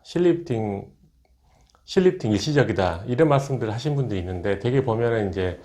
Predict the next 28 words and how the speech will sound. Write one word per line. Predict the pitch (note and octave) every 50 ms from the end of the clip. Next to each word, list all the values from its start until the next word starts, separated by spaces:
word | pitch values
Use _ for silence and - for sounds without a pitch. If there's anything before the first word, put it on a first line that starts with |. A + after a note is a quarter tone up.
| - - - - - - -
아마 | G2+ G2 G2 G#2+ G#2 G2+ G2+ G2
그 | - G#2 G2
거상, | - C3 C#3 D#3+ E3 D#3+ D3+ D3+ C#3+ C3 A#2+ - - - - _ _ _ _ - G#2+
그 | - G#2
절개법이죠. | - - A#2 A2 D3 D3 D3 C3 G#2+ F#2 F#2 F2+ G#2 A#2 C#3 - - - _
거상 | - C#3 C#3 E3 D#3 C#3
수술을 | C#3+ C3+ A#2+ A#2+ B2 A#2 A2+ A2
하시는 | G#2+ A#2 - C3+ C#3+ C#3 C3 B2+ A2+
분들인 | - - G#2 G2+ G2+ G2+ F#2 F2+
것 | F#2
같은데요. | E2+ E2 - F2 E2+ D#2+ E2+ F2 G#2 A#2+ A#2+ G2+ - - - - - - - - - _ _ - - - _ _
과연 | - - C3 D3 C#3+
그렇게 | C#3 C3+ C#3 C#3+ C#3+
주장하는 | - - A2+ C#3 C3+ C#3 C3 A#2+
선생님들께서, | - - E3+ E3+ E3 D3+ A#2 A2 - - A#2+ A2 - G#2 G2 G#2 A2 G#2 F2+ F2 E2+ - _ _ _ _ - _ _ _ _
어, | - G2+ G2 F#2+
실리프팅을 | F#2+ - F3+ F3+ F3 E3+ E3+ - - C3 A#2+ A#2 A2+ A2+ A2+ A2 G2 F#2+ G2+ - _ _ _ _ _ - G2+ - - -
오랫동안 | A2 A2+ C3 C3 - D3 A#2+ G#2 G2 G2+ A#2 D3+ F3 - - - - -
많이 | F#2+ G2 A2+ B2+ B2
해봤는지 | B2 D3 D#3 E3+ D#3 C3+ A#2+ A2 F#2+ G2 F#2+ F2+ F2 E2+ E2+
그게 | - - A2 C3+
의문입니다. | B2 A2 G#2+ A2+ A#2 G2+ F2+ E2+ E2 D#2+ F2 E2+ F2 E2 D2 C#2+ - _ _ _ _ _ _ _ _ - - - - - - _ _
저는 | - C3+ C#3 D3+
십팔 | C#3+ C#3+ - - G#3
년 | G#3 G3+ E3
전부터 | C3+ C3 B2+ C3 C3 C3
실리프팅을 | - - F3+ F#3 F3 F3 - - B2+ G#2+
해왔는데요. | C3 D#3+ D3+ B2+ A2 F#2+ E2 F2 F2+ G#2 B2+ B2+ G2 E2+ -